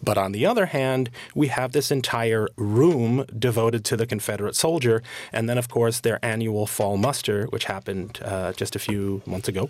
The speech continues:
in the fall. That's devoted to Confederate reenactments or, uh, mock battles that actually never happened.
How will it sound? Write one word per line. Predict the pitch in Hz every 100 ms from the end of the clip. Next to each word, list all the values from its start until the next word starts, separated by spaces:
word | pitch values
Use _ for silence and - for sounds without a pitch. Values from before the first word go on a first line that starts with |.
| -
in | 82
the | 113
fall. | 85 143 - - - - - _ _ _ _ -
That's | 117 -
devoted | 139 120 117 120
to | 120 120
Confederate | 120 104 101 - - 113 120 120 113
reenactments | 107 104 101 98 - - - - - - -
or, | 101 95 92 - -
uh, | 92 92 110
mock | 107 107 98
battles | 104 95 92 90
that | 98
actually | 95 - 92
never | 87 87
happened. | - 120 95 -